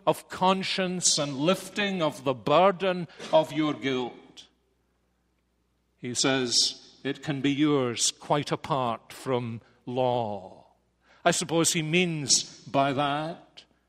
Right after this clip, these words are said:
that it's offered to you quite apart from anything that you would try to do to earn it.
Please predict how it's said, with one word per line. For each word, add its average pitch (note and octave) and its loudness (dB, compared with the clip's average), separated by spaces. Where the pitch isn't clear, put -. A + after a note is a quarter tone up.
that D#3 0
it's F3 2
offered E3 2
to D3 -2
you D3+ -2
quite F3+ 2
apart D#3 0
from D3 -4
anything D#3 0
that C#3 -2
you C3+ -2
would C#3 -4
try D3+ -2
to D#3 -4
do B2+ -4
to C#3 0
earn C3+ 2
it. - -8